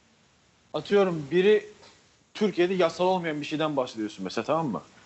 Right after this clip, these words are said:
Türkiye'de yani işte anayasa tarafından belirlenmiş kurallarla beraber Türkiye'de bahis oynamanın tek adresi Spor Toto ve işte iştiraki şirketler. Hadi bunun bir, bir yasal karşılığı var. Ama insanların alkolüne karışmanın hiçbir yasal karşılığı yok baba.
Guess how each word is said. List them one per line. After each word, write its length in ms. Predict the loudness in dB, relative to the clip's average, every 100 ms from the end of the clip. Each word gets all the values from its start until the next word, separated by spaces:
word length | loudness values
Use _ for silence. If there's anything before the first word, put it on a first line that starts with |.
| _ _
Türkiye'de 420 | -2 0 2 4 4
yani 300 | 4 2 -2
işte 220 | -2 -4 -4 0
anayasa 400 | 2 2 0 0
tarafından 440 | -2 -2 -2 -2
belirlenmiş 360 | 2 2 2 0
kurallarla 500 | -2 0 2 0 0
beraber 380 | 0 2 2 2 -2 -20 -20 _
Türkiye'de 460 | -4 0 0 0 0
bahis 260 | 2 2
oynamanın 280 | 0 0 -2
tek 220 | -4 0
adresi 320 | 0 -2 -8 -10
Spor 260 | -2 -2
Toto 260 | 0 0 2
ve 80 | 2
işte 380 | 2 2 2 -4
iştiraki 480 | -4 2 2 0
şirketler. 540 | -4 -2 -2 0 -4 -4 -20 -20 _ _
Hadi 220 | 0 0
bunun 260 | 2 4 6
bir, 260 | 4 2 0
bir 100 | 4
yasal 320 | 2 2 0
karşılığı 420 | 2 -2 0 2
var. 220 | 0 -2 -20 _ _ _ -6
Ama 200 | -4 -2
insanların 420 | -4 -4 -4 -4 0
alkolüne 400 | 0 2 -2 -2
karışmanın 440 | -2 -2 -2 -8
hiçbir 260 | -8 -2 0
yasal 220 | 2 0
karşılığı 340 | -2 -6 -4
yok 140 | -4 -4
baba. 160 | -8